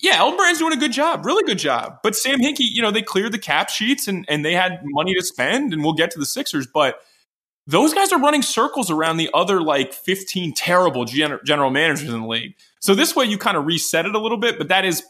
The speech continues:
probably why I think this won't ever happen, because I think owners are gonna be like, "Whoa, whoa, whoa, if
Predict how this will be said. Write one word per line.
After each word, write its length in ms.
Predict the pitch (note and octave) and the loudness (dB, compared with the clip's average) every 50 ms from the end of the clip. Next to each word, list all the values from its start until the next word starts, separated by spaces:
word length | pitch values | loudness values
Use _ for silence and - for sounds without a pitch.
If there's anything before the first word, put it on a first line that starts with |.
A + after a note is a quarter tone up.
| _ _ _ - - - - | _ _ _ -20 -20 -12 -4
probably 460 | C3+ B2+ C3 C#3+ D#3 F3 F#3 F#3+ F#3+ | -2 0 0 0 -2 -2 -2 -2 -2
why 240 | F3 F3 E3+ F3+ F3+ | 0 2 2 2 2
I 40 | F#3 | 0
think 260 | F#3 - F3+ F3+ - | -2 -4 -6 -6 -8
this 140 | F3+ - - | -10 -8 -6
won't 180 | E3+ E3+ E3+ | -6 -4 -4
ever 160 | E3+ D#3+ E3+ | -2 -2 -2
happen, 560 | D#3 D#3 D#3+ E3 F3 - - F3+ F3+ F#3 F#3 - _ _ _ _ _ _ - | -2 -2 -2 -2 -2 -2 -2 -4 -4 -4 -8 -10 _ _ _ _ _ _ -4
because 240 | D3+ C#3 - D#3+ E3 | -2 0 0 0 0
I 80 | D#3+ | 0
think 200 | D3+ - F#3 D3 - | 0 0 -2 -2 0
owners 280 | D3+ D#3+ E3+ E3 D3 C#3 | 0 0 2 2 0 0
are 40 | |
gonna 120 | C3+ C#3+ C3+ | -2 -2 0
be 60 | C3+ | 0
like, 160 | C3 B2 A2+ | 0 0 2
"Whoa, 200 | B2 C#3 D3 C#3+ | 2 2 4 4
whoa, 120 | C3+ C3+ C3 | 4 4 4
whoa, 320 | B2+ C3 B2+ A#2+ A#2 A#2 | 4 4 4 2 2 0
if 80 | A2+ | -2